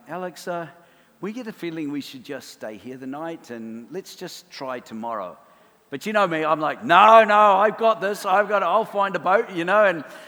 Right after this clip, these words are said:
so I'm just digging deeper in my pocket going, "Yeah, yeah, mu-, twice the price, three times, four times."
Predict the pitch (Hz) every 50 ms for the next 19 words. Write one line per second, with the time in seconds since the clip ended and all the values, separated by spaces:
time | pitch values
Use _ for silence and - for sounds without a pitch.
0 | - - - - 185 185 214 220 202 202 185 - - 202 190 180 180 160 139 180
1 | 196 196 190 185 175 151 151 151 143 - - 170 175 175 - 170 117 110 - 156
2 | 147 143 147 147 160 170 165 156 160 170 160 160 139 139 170 180 - - 139 156
3 | 175 170 - - 226 - - 185 196 196 175 - - - - 160 175 185 - 190
4 | 190 196 202 196 190 170 - - 170 175 185 185 - 180 190 196 208 220 208 190